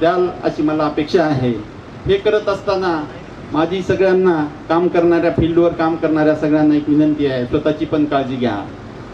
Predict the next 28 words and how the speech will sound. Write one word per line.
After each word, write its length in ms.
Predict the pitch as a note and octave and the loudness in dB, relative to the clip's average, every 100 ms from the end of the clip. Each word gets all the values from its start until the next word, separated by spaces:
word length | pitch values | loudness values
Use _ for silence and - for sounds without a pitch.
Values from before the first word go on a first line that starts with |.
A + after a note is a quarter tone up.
| - - - - | -16 -16 -16 -4
कारण 220 | D#3 E3 | 0 2
ऊन 200 | F#3+ G#3 | 2 2
खूप 300 | G3 F3+ F#3 | 0 0 2
आहे. 300 | F3 D#3 D3 B2 - - - - - - - - | 0 2 0 0 -8 -16 -18 -18 -16 -16 -16 -2
इलेक्शन 420 | D3+ F#3 G3 G#3 G3+ | 2 2 2 0 2
सात 180 | G3+ G3 | 0 0
तारखेला 380 | G3 F3+ F#3+ F3 | -2 0 2 4
आहे, 280 | D#3+ D3 C#3+ A#2+ - - - | 2 2 0 0 -12 -18 -6
आत्ताच 400 | D3 E3 G#3+ G#3+ | -4 0 0 2
एवढं 220 | G#3+ G3+ G3+ | 2 4 4
ऊन 220 | G3 F#3+ | 4 2
आहे, 360 | E3+ D#3 C3 | 2 2 0
सात 200 | A#2+ E3+ E3+ | -2 -2 -2
तारखेला 360 | - E3+ F#3 F#3 | -2 -2 0 2
अजून 280 | F3 G3 F#3 | 2 4 4
जास्त 260 | F3+ - | 2 2
ऊन 180 | E3+ E3 | 2 2
राहील. 320 | D3+ D3 C#3 A2+ - - - - - - D3 | 4 2 0 -4 -10 -16 -16 -16 -16 -6 0
मॅक्झिमम 480 | D#3+ E3 G3 G#3+ | 0 2 2 2
मतदान 460 | G#3 G3+ G3+ F#3+ E3+ D3 - | 0 0 0 0 -2 -6 -8
सकाळच्या 400 | F3 E3+ F3+ F#3+ | -6 -2 -2 0
आणि 180 | F3+ E3+ | 2 2
संध्याकाळच्या 560 | E3 E3 F3 F3 F3 E3+ | 2 2 2 0 -2 -2
टप्प्यात 300 | D#3+ - D#3 - | -4 -2 -4 0
करून 220 | D#3+ D#3+ | 2 2
घेण्याचा 300 | D#3 D3+ D#3 | 2 0 -2
प्रयत्न 340 | D3+ C#3+ C3+ | -4 -4 -2
करा, 340 | B2+ B2+ - | -6 -4 -4